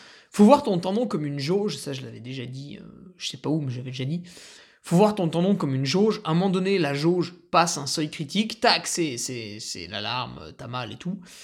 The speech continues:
Et ensuite, quand t'as plus mal, en fait, c'est que t'es descendu sous ce seuil critique. Mais attention, attention, méfiance, dans les jours qui viennent, t'es pas loin, donc tu peux y revenir à ce seuil, donc méfiance.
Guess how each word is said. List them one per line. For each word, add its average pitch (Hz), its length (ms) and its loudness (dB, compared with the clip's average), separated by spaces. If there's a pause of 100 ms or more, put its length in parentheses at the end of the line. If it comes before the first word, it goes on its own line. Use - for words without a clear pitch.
(220)
Et 170 80 2
ensuite, 208 480 6
quand 170 120 -2
t'as 151 120 -4
plus - 140 -10
mal, 226 180 0
en 160 80 -4
fait, 208 180 -4
c'est 139 140 -8
que - 80 -18
t'es 147 100 -2
descendu 190 540 2
sous 233 220 -2
ce 190 100 -6
seuil 180 220 -2
critique. 175 360 -4
Mais 131 120 -4
attention, 208 720 -8 (160)
attention, 180 420 -8
méfiance, 185 460 -4
dans 143 80 0
les 131 100 0
jours - 220 -6
qui - 100 -8
viennent, 180 380 0 (320)
t'es 127 80 -4
pas 185 180 4
loin, 320 240 2
donc 151 180 0
tu 151 120 -10
peux 156 160 0
y 143 80 2
revenir 185 460 4
à 143 40 -2
ce 147 140 -4
seuil, 131 300 -4
donc 208 420 2
méfiance. - 400 -12